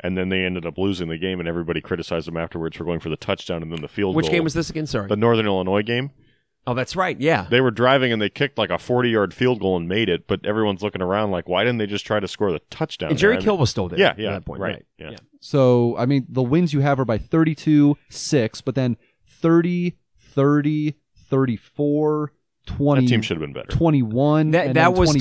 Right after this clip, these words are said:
Speaker 3: twenty-four.
Speaker 2: me, and
Speaker 1: You
Speaker 2: this
Speaker 1: beat R G three in the bowl game.
Speaker 3: You
Speaker 2: you
Speaker 3: smacked
Speaker 2: smoked
Speaker 3: them.
Speaker 2: them. And then I'm thinking that team is the closest I've seen to the ninety-four Illini team. Now, that defense was ridiculous, and they went eight and four.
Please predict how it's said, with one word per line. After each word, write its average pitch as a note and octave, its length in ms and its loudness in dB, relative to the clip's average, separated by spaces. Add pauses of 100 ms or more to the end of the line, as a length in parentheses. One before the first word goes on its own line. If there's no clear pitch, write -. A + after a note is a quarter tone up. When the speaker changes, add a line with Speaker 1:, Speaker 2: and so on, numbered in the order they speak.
Speaker 3:
twenty-four. D#3 40 4 (260)
Speaker 2:
me, C3+ 180 -2
and B2+ 320 -4
Speaker 1:
You C3 60 2
Speaker 2:
this B2+ 100 -2
Speaker 1:
beat D#3+ 160 4
R C3+ 120 6
G A2+ 140 -2
three D3 240 -4
in A2+ 80 -2
the E2+ 60 -6
bowl A2 220 -4
game. - 160 -8
Speaker 3:
You C#3+ 60 -2
Speaker 2:
you D3 180 2
Speaker 3:
smacked F3 160 4
Speaker 2:
smoked C3 260 2
Speaker 3:
them. E2+ 220 -6
Speaker 2:
them. - 140 -10
And C3+ 200 -2
then C3+ 240 0
I'm B2+ 180 -2
thinking C3+ 400 -2
that D#3 320 0
team D#3+ 360 -2
is A#2 120 -2
the A#2 80 -4
closest C3+ 720 -2
I've A#2 240 -2
seen A#2+ 280 -2
to G#2+ 40 -6
the G#2+ 100 -4
ninety-four G#2+ 1040 -2
Illini A2+ 400 -2
team. A2+ 300 -6
Now, A2+ 140 -4
that C#3+ 360 -2
defense G#2+ 380 -4
was F#2 140 -12
ridiculous, G2+ 500 -4
and A2 80 -10
they G#2+ 40 -6
went G2 180 -4
eight G2+ 100 -4
and - 140 -12
four. F2 340 -4